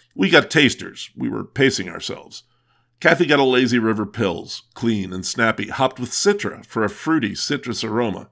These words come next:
not your usual Pilsner. I got a Hatchet, a New England I P A that was sharp and short indeed, a multi-purpose I P A that wasn't afraid to be hazy and aromatic,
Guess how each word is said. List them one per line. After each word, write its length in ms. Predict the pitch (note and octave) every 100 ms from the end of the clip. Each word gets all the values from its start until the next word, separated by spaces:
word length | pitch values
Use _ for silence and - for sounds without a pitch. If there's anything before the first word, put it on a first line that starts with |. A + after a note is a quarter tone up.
| -
not 200 | D3+ E3
your 140 | D#3+
usual 360 | C#3+ C#3+ B2+ A2+
Pilsner. 500 | A#2 C#3 B2+ - - _ _ _ _ _ _ _ -
I 120 | C#3+
got 200 | C#3 B2+
a 60 | A#2+
Hatchet, 540 | C3 C3+ - F#2+ - _ _ _
a 60 | G#2
New 240 | A2+ B2+
England 320 | C3 C3+ B2 A#2
I 100 | A#2
P 220 | A#2+ G#2+
A 180 | A2 B2+
that 120 | G#2
was 120 | G2
sharp 500 | - - B2 C3+ -
and 200 | B2 C3+
short 340 | - B2+ C3+
indeed, 480 | C3+ A#2+ C#3+ B2+ D#2 - - _ -
a 80 |
multi-purpose 760 | A#2+ C#3 C#3+ C3+ D#3 D#3+ B2 -
I 120 | G2
P 220 | F2+ G2
A 180 | F#2 E2+
that 160 | F2 -
wasn't 280 | C3 C#3+ B2
afraid 260 | C#3 A#2
to 80 | A2+
be 120 | G#2+
hazy 420 | G2 A#2+ A2+ B2
and 200 | G#2 C#3
aromatic, 600 | B2+ G2+ G2 F2+ F#2 G#2+